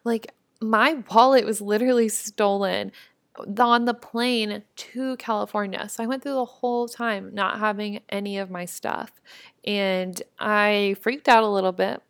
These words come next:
but when I got myself together, I realized it was a manageable situation. And now if that ever happens again,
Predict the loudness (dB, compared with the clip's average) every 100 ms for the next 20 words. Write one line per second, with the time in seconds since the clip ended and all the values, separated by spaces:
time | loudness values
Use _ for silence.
0 | _ 2 4 2 2 2 0 0 -2 -2
1 | 0 2 2 0 -6 -12 -4 0 2 0
2 | -2 -2 -2 -2 -2 -2 -4 -4 -6 -4
3 | -4 -4 -4 -4 -4 -6 -8 -8 -8 -4
4 | -2 0 -2 -6 -12 -20 _ -2 -2 2
5 | 0 0 0 0 0 -2 -6 -4 -4 -4